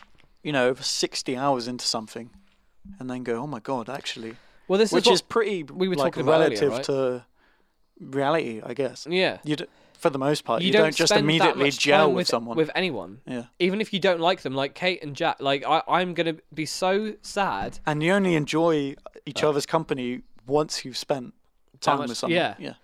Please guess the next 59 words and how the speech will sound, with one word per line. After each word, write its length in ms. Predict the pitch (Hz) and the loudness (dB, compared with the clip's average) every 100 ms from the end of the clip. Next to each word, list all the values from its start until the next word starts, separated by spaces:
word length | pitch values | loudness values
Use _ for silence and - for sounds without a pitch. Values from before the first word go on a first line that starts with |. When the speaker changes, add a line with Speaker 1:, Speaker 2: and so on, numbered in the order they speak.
| _ - - - - _ _ _ _ - - - - | _ -20 -20 -20 -20 _ _ _ _ -20 -20 -20 -2
Speaker 2:
Because 260 | 240 277 240 | 0 2 2
it's 200 | 240 - | 2 4
like 120 | 247 | 4
Speaker 1:
And 80 | 165 | 6
I 140 | 165 | 4
don't 260 | 160 208 180 | 6 4 4
know 120 | 175 | 2
if 120 | 147 | 2
that 120 | 156 | 0
was 140 | 139 135 | 0 0
intentional 480 | 143 156 143 143 | -4 -6 -10 -8
or 80 | 127 | -4
unintentional 520 | 135 131 143 139 - 123 | -4 -4 -4 -6 -6 -8
with 100 | 120 | -8
this 140 | 120 | -8
show. 180 | - - - | -8 -8 0
Speaker 2:
I 80 | 185 | 2
Speaker 1:
Do 100 | 196 | 4
you 20 | 151 | 2
know 20 | |
Speaker 2:
think 60 | |
Speaker 1:
what 0 | |
I 40 | 123 | 2
mean? 80 | 165 | 0
Speaker 2:
I 120 | 165 190 | 2 2
think 260 | 247 226 | 2 0
it 80 | 240 | -2
was 220 | 220 190 - | -2 -2 0
unintentional 640 | 185 196 175 185 156 165 | 0 2 -4 -6 -6 -6
because 340 | 147 143 175 143 | -6 -4 -4 -4
this 180 | 156 - | -4 -4
was 140 | 151 | -6
just 180 | 156 - | -6 -4
the 60 | |
way 160 | 143 139 | 0 0
that 160 | 135 110 | -2 -4
shows 380 | - 139 131 | -2 -2 -2
were 280 | 123 135 131 | -2 0 2
Speaker 1:
Well 200 | 123 123 | 4 4
Speaker 2:
in 80 | 120 | 2
those 80 | 127 | 0
Speaker 1:
written 200 | 127 135 | -2 -2
and 160 | 120 110 | -4 -6
Speaker 2:
days. 200 | - - | -8 -6
Speaker 1:
showed, 180 | - 139 | -2 0
Speaker 2:
It, 100 | 151 | 0
well, 140 | 147 | -2
Speaker 1:
yeah. 60 | 147 | -2
Speaker 2:
fifteen 440 | - 170 143 131 120 | -6 -8 -6 -6 -8
years 160 | 110 | -10
ago 140 | - 131 | -10 -10
or 80 | 110 | -8
thirteen 400 | 107 127 - 113 | -6 -6 -8 -12
years 140 | 104 | -12
ago, 140 | - 104 | -10 -8
whatever. 240 | 107 104 | -8 -8
Speaker 1:
Yeah. 180 | 123 120 - - - - _ _ _ _ _ _ | -6 -8 -10 -20 -20 -20 _ _ _ _ _ _
Speaker 2:
Because, 340 | - 185 214 185 | -8 -2 -2 0
like, 320 | 160 135 - | 0 0 -8